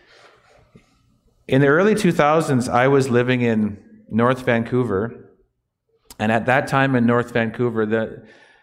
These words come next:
the downhill mountain bike craze, uh, was, was exploding, and everyone who was, uh, into sports got into mountain biking. And it's, it's a beautiful place to live. There's trails everywhere. I was involved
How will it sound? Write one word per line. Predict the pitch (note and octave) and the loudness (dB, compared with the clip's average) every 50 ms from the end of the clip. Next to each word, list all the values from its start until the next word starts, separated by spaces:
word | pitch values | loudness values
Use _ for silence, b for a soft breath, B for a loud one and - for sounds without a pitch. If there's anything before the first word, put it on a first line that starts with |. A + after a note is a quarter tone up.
| B B B | B B B
the | G2 G#2+ G#2 | -6 -4 -2
downhill | A2+ A2+ A2+ A#2+ C3 C3 C3 C3 B2+ A#2+ A#2 A2+ | 0 0 2 2 0 -2 -2 -2 -2 -2 0 0
mountain | A2 G#2+ A2 A2+ A#2 A2+ A#2+ A2+ | 0 0 0 -2 -2 -2 -4 -2
bike | G#2+ A2 G#2 G#2 G2 - - - | -2 -2 -2 -4 -6 -10 -18 -20
craze, | - - - A#2 A2+ A2+ A2 G#2+ G2+ - - - - - - | -14 -8 -4 -4 -4 -4 -4 -8 -10 -12 -16 -20 -18 -14 -10
uh, | G2+ G2+ F#2+ F#2 F2+ F2+ | -8 -6 -6 -6 -8 -8
was, | G#2 G#2+ G#2 G2+ G2+ - - - _ - | -6 -6 -8 -8 -10 -18 -20 -20 _ -12
was | F#2+ G#2 G2+ G2 G2+ - - - - - | -8 -8 -8 -8 -10 -14 -20 -20 -18 -14
exploding, | G#2 G#2 - - - - A#2+ A2+ A2+ A2 G#2 F#2 F2 F2+ | -14 -12 -12 -12 -6 -4 -2 -2 0 -2 -4 -6 -6 -8
and | F#2+ G2 G2+ G2+ G2 G2 b b b b b b b b b b b b b b b b _ _ _ _ _ _ _ _ - G4+ - | -8 -8 -8 -10 -12 -14 b b b b b b b b b b b b b b b b _ _ _ _ _ _ _ _ -20 -10 -4
everyone | - B2+ C#3 C#3 D3+ C#3+ C3+ C3 B2+ B2+ A#2+ A2+ | -2 -2 0 0 0 -2 0 0 0 -2 -2 -4
who | A2+ A#2+ A2+ A2 A2 | -4 -4 -4 -2 -2
was, | G#2+ G#2+ G#2 G2+ G2+ - - - - - - | -2 -4 -4 -6 -8 -14 -18 -20 -18 -14 -10
uh, | G2+ G2+ G2+ G2 F#2 - | -8 -8 -8 -8 -6 -4
into | A2+ A#2+ A#2+ A#2 A2+ | -4 -2 -2 -2 -4
sports | A#2 - - A#2+ A#2 A#2+ A#2 A#2 - - - - _ _ - - A#2+ | -6 -6 -2 0 0 0 0 -4 -8 -18 -20 -20 _ _ -18 -8 -4
got | A2+ A#2 A#2 A#2 A#2 | 0 2 2 2 0
into | A#2 A2+ A#2 A2+ B2 | 0 -4 -4 -6 -4
mountain | G#2+ G#2 G#2 G#2+ G2+ G2+ G#2+ G2+ | -2 -2 -2 -2 -2 -4 -4 -4
biking. | G2+ F#2+ F2+ - - - - - F#2 - _ _ - | -4 -4 -6 -8 -12 -14 -16 -16 -20 -20 _ _ -14
And | G2+ G2+ G2 F#2+ F#2+ F2+ | -12 -10 -8 -8 -10 -10
it's, | C#2 B1 - - - - | -12 -12 -14 -16 -18 -20
it's | - - - | -16 -12 -10
a | A2 | -8
beautiful | G#2+ G#2+ A2+ C3 C#3+ C3+ - C3+ A#2 | -4 -2 0 0 0 0 -2 -4 -4
place | - - A#2+ A#2+ A#2+ - | -2 -2 -2 -2 -2 -4
to | - A2 | -4 -2
live. | A#2 B2 C3 C3+ B2+ | 0 0 0 0 -2
There's | G#2+ G2+ - | -6 -8 -10
trails | - - - B2 B2 B2+ B2+ B2 | -8 -6 -2 -2 0 -2 -2 -2
everywhere. | A#2+ A#2+ A#2 A#2 B2 A#2 A#2 A#2 A#2+ A#2+ | -4 -6 -4 -4 -6 -4 -2 -2 -2 -2
I | A2 G#2+ G#2+ | -2 -2 -4
was | G#2+ G#2+ G#2+ | -4 -6 -6
involved | A2 G#2 G2 G#2 G#2+ A2 A2+ A2 A2 - | -8 -6 -4 -2 -2 -2 -2 -4 -6 -12